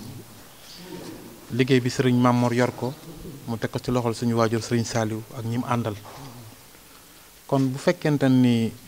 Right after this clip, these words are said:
àddina toll na fii, ñun dañuy mën lu dul ñëwaat fi nga xam fi lañ jànge woon,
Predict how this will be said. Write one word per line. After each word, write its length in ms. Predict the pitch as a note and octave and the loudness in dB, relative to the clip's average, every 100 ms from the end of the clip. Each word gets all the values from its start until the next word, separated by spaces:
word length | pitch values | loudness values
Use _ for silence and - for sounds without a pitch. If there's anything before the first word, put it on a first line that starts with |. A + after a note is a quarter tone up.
| - | 2
àddina 380 | C#3+ C#3+ C3+ | 2 4 2
toll 220 | B2 C3+ C3 | 4 2 4
na 100 | B2 | 2
fii, 220 | - G#2 - - - - - - - - - - - - - - | 0 -8 -10 -20 -20 -20 -20 -20 -20 -20 -20 -20 -20 -20 -20 -10
ñun 320 | A2 B2+ C#3+ D3+ - - B2 | 2 6 6 4 -8 -18 -6
dañuy 200 | A#2+ C3+ | -2 2
mën 180 | C3 B2 | 2 2
lu 80 | C3+ | 0
dul 140 | C#3 C3 | 0 0
ñëwaat 440 | B2+ B2+ B2+ B2+ - | 2 4 4 2 2
fi 140 | - | 2
nga 80 | D#3+ | 4
xam 160 | D#3 C3+ | 4 4
fi 100 | C3+ | 4
lañ 160 | B2 | 4
jànge 240 | A#2+ A#2 A2 | 4 2 0
woon, 220 | G#2 G#2+ | -2 -6